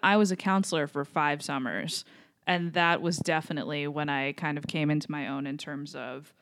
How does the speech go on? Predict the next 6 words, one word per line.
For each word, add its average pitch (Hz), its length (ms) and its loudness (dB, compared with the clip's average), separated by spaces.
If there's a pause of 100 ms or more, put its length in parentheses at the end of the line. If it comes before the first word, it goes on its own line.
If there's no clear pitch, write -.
(560)
um, 135 520 -8 (560)
leading 180 420 -4
the 156 80 -6
camp. 165 580 -6 (540)
Like, 143 280 -8
the, 170 120 -8